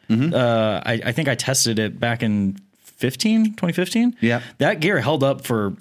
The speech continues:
Speaker 2: years.
Speaker 1: You still have it?
Speaker 2: I still have it. It has lots of holes in it,
Speaker 1: <laughs>
Speaker 2: but that jersey actually still hold, holds up perfect. Um,
Speaker 1: Yeah.
Speaker 2: the gloves are, tho-, those disintegrated a, a year and a half ago.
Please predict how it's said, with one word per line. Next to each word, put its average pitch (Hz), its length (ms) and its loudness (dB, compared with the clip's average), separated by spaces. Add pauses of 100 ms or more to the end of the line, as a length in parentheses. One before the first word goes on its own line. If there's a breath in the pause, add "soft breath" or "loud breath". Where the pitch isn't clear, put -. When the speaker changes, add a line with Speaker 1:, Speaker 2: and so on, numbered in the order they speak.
(200)
Speaker 2:
years. 104 540 -2 (960)
Speaker 1:
You 110 80 2
still 113 200 0
have 104 220 0
it? 214 100 -4 (420 soft breath)
Speaker 2:
I - 40 0
still 190 240 2
have 165 240 2
it. 110 200 0 (140)
It 135 80 0
has 156 260 0
lots 127 320 2
of 156 80 0
holes 175 240 2
in 123 100 2
it, 107 120 0 (380)
Speaker 1:
<laughs> - 300 -4
Speaker 2:
but 160 180 0
that 185 180 0
jersey 175 320 2
actually 170 240 0
still 156 280 0
hold, 131 340 0
holds 131 260 0
up 117 220 0
perfect. 180 560 -2 (160)
Um, 113 380 2
Speaker 1:
Yeah. 110 40 0
Speaker 2:
the 123 100 2
gloves 147 300 0
are, 123 240 0 (300)
tho-, 127 180 2
those 127 240 0
disintegrated 107 720 0 (140)
a, 107 80 -2 (200)
a 101 240 0
year 104 200 0
and 101 80 0
a 95 40 -2
half 95 220 -2
ago. 95 240 -2